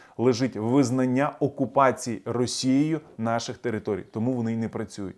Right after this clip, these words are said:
А в Україні нема дурних політиків, які б це признали, цим самим помноживши на нуль і своє життя, і свою безпеку, і... Своє політичне майбутнє. Ось така реальність. У мене до вас просте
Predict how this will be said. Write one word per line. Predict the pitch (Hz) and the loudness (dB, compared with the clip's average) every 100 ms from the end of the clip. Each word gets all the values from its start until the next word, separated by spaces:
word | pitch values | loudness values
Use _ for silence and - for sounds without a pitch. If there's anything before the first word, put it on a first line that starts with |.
| - | -6
А | 101 | -4
в | |
Україні | 107 123 123 113 | -2 0 0 0
нема | 120 117 101 | 0 0 -2
дурних | 104 107 101 | -2 -4 -6
політиків, | - 123 180 170 113 | -6 -4 -4 -4 -6
які | 110 | -4
б | 120 | -6
це | - 120 | -2 -2
признали, | - 120 101 127 147 170 - - - - | 0 -2 0 0 2 0 -4 -20 -20 -12
цим | - 113 | -4 -2
самим | 131 135 139 | 0 0 0
помноживши | 107 143 135 135 127 107 101 - | -2 -2 0 0 0 0 -6 -4
на | 110 113 | -2 -2
нуль | 135 156 - | -2 -4 -6
і | 135 | -8
своє | - 120 120 104 | -6 -4 -2 -2
життя, | 101 - 160 | -6 -4 -2
і | 147 | -2
свою | - 110 104 | -6 -6 -6
безпеку, | 92 - 147 147 147 - - - - | -8 -6 -6 -6 -12 -16 -20 -20 -8
і... | 120 127 - _ _ _ _ _ _ - | -2 0 -2 _ _ _ _ _ _ -12
Своє | - 135 131 147 | -4 -2 0 0
політичне | - 123 101 127 123 135 | 0 -2 -2 -4 -4 -2
майбутнє. | 127 147 123 131 110 101 - _ _ | -2 -2 -2 -2 -4 -10 -16 _ _
Ось | - 156 - | -4 -4 -4
така | 110 - 110 123 - _ - | -12 -6 -6 -6 -12 _ -4
реальність. | 117 131 104 90 87 - _ | 4 4 4 0 -10 -18 _
У | 117 | -6
мене | 160 170 | -4 -2
до | 107 | -2
вас | 113 127 | -2 -2
просте | - - 123 117 - 110 | -6 -4 -4 -4 -4 -4